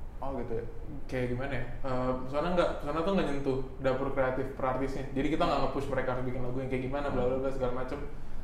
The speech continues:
Speaker 2: Cuman kalau mereka emang udah mau rilis, nah kita bantuin dari situ
Speaker 1: Iya.
Speaker 2: aja.
Speaker 1: Ngebrand-, ngebrandingan kan?
Speaker 2: Oh, iya.
Speaker 1: Lebih ke brandingan.
Speaker 2: Heeh. Kayak
Speaker 1: Terus?
Speaker 2: gitu sih.
Speaker 1: Gitu.
Speaker 2: Kayak kemarin, eh, apa ya? Kayak ya kita manjangin kontennya mereka aja sih, sebisa,
Speaker 1: Hmm.
Speaker 2: sebisa mungkin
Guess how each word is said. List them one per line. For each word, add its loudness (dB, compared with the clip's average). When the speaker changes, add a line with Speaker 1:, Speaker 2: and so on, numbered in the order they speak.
Speaker 2:
Cuman 0
kalau 4
mereka 2
emang 0
udah 0
mau 0
rilis, 0
nah -2
kita -2
bantuin 0
dari 2
situ -2
Speaker 1:
Iya. 2
Speaker 2:
aja. 2
Speaker 1:
Ngebrand-, 2
ngebrandingan 0
kan? -2
Speaker 2:
Oh, 2
iya. 6
Speaker 1:
Lebih 2
ke 2
brandingan. 4
Speaker 2:
Heeh. 2
Kayak -2
Speaker 1:
Terus? 2
Speaker 2:
gitu -2
sih. -2
Speaker 1:
Gitu. 4
Speaker 2:
Kayak 6
kemarin, 6
eh, 6
apa 4
ya? 2
Kayak 2
ya 4
kita 2
manjangin 4
kontennya 2
mereka 2
aja 2
sih, 0
sebisa, -2
Speaker 1:
Hmm. 0
Speaker 2:
sebisa 2
mungkin -2